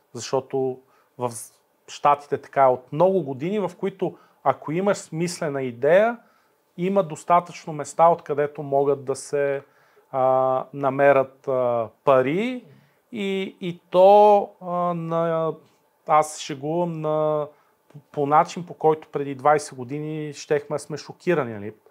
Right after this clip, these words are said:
Едно време всички хора, които ти дават пари, ти даваха пари за петдесет процента от бизнеса. "От мен са парите, от теб е работата, значи сме петдесет на петдесет." Колко е работата, колкото толкова.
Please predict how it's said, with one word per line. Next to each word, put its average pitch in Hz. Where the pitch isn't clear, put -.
Едно 151
време 165
всички -
хора, 151
които -
ти 139
дават 143
пари, 143
ти 165
даваха 151
пари 143
за 165
петдесет 175
процента 160
от 139
бизнеса. 127
"От 165
мен 190
са 170
парите, 180
от 175
теб 202
е 135
работата, 180
значи 185
сме -
петдесет 185
на 175
петдесет." 165
Колко 202
е 151
работата, 214
колкото 214
толкова. 180